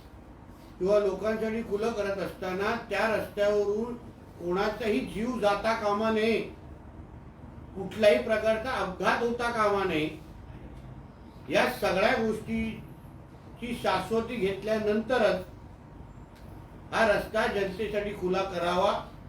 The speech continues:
ही भूमिका मी पहिल्या दिवसापासून घेत आलेलो आहे. त्या निमित्ताने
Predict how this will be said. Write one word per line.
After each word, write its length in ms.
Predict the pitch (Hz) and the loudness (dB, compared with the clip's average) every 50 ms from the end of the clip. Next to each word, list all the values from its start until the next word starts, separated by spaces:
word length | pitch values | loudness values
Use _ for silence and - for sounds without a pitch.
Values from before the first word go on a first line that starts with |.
| - - - - - - - - - - - - - - - 147 | -18 -18 -18 -18 -16 -16 -16 -16 -16 -16 -18 -18 -16 -12 -4 0
ही 120 | 170 190 | 0 0
भूमिका 480 | 180 175 170 175 190 202 208 208 214 208 | 0 0 0 0 2 0 2 2 2 2
मी 100 | 220 - - - | 2 0 -2 0
पहिल्या 320 | 233 208 214 226 277 285 277 | 2 4 4 4 4 4 2
दिवसापासून 560 | 262 233 240 247 240 240 214 202 220 208 196 | 0 0 0 -2 -2 -2 -4 -6 -6 -6 -4
घेत 180 | 175 175 165 165 | -4 -4 -2 -2
आलेलो 300 | 151 147 147 147 147 139 | -2 -2 -2 -2 -2 -2
आहे. 140 | 143 139 - - - - - - - - - - - - - - - - - - - - - - - - - - - - - - - - - - - - - | -4 -4 -6 -8 -14 -16 -18 -20 -18 -18 -18 -16 -16 -16 -16 -16 -16 -16 -16 -16 -16 -16 -18 -18 -20 -18 -18 -18 -18 -18 -18 -18 -18 -18 -18 -18 -16 -8 0
त्या 160 | 190 196 214 214 | 2 4 4 4
निमित्ताने 680 | 220 214 214 220 214 - 214 208 214 220 226 226 | 4 2 2 0 0 2 2 4 4 4 4 4